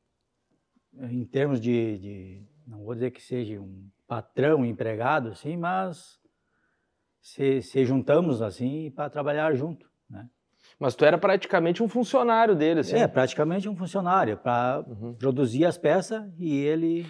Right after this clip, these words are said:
Speaker 2: Na verdade, tu auxiliava ele, ajudava
Speaker 1: É.
Speaker 2: ele a produzir na demanda que se
Speaker 1: Bastante,
Speaker 2: tinha.
Speaker 1: é,
Speaker 2: Uhum.
Speaker 1: isso,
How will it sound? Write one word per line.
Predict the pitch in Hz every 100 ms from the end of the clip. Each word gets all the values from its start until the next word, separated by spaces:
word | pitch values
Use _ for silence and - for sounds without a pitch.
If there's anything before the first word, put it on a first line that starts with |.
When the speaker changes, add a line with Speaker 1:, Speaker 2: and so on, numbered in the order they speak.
| -
Speaker 2:
Na | 147
verdade, | 156 175 240 240
tu | 262
auxiliava | 254 269 240 240 240 226
ele, | 165
ajudava | 143 143 151 170 202 208
Speaker 1:
É. |
Speaker 2:
ele | 208
a |
produzir | 214 220 190 165 208
na | 220
demanda | 220 220 196 220 233
que |
se | -
Speaker 1:
Bastante, | 131 185 202
Speaker 2:
tinha. | 165
Speaker 1:
é, | 110 110 98
Speaker 2:
Uhum. | 110 120
Speaker 1:
isso, | -